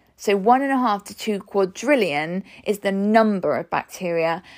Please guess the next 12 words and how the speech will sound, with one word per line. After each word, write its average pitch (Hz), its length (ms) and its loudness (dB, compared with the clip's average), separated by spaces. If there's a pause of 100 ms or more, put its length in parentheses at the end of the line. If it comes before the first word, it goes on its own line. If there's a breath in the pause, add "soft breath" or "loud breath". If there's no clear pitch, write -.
(160 loud breath)
and 196 160 0
that 202 200 2
should 214 160 -2
include 185 420 -2
around 175 340 -2
thirty 185 460 0
to - 100 -16
forty 185 440 -8
thousand 175 680 -6
species. - 720 -8 (540 loud breath)
Um, 202 420 0 (640 soft breath)
but - 220 2